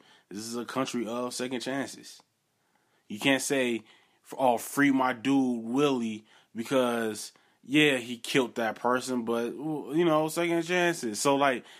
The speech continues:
if you doing that stuff, you gotta be able to give people a second chance. Like I said this in one of my episodes way back. It is okay to talk to someone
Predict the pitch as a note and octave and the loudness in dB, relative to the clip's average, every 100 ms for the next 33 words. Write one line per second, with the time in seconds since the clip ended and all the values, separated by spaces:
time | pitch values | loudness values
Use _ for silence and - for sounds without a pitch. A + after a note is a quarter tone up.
0 | - B2 C#3+ F#3 D#3+ F3+ E3+ E3+ F3 - | -6 -4 2 4 6 6 4 4 0 -2
1 | - F#3 F#3 - - _ _ - _ _ | 0 2 2 -4 -20 _ _ -20 _ _
2 | - C#3 D3 D#3 C#3+ C#3 C3 B2 A#2 B2+ | -6 0 4 4 4 0 0 -2 0 0
3 | A#2+ A#2+ A2+ G#2+ A2+ G2+ F#2+ G#2+ F2+ - | 0 -4 -6 -4 -4 -6 -4 -6 -6 -14
4 | - - - _ - C#3+ - - C#3 D3 | -20 -20 -20 _ 2 2 2 2 2 2
5 | D#3+ D#3+ D3+ C#3 B2+ C3 B2 A#2 B2 A#2+ | 2 2 0 0 0 2 2 0 -2 -4
6 | A2+ A#2 A2 G#2 G2 G2+ A#2+ A#2+ A#2+ A2+ | -2 0 0 -2 -6 -4 -2 -2 -2 -2
7 | G#2 G#2+ F#2 - _ _ _ - C3+ C3 | -4 -6 -6 -10 _ _ _ -8 -6 -4
8 | B2+ A2+ - B2+ C3 C#3 C#3 D3 D3 - | -4 -4 -4 -2 -2 0 0 -2 -6 -10
9 | - G#2 B2 B2+ C3 - C#3 C#3+ C#3+ | -8 -4 0 0 -2 -6 -4 -4 -4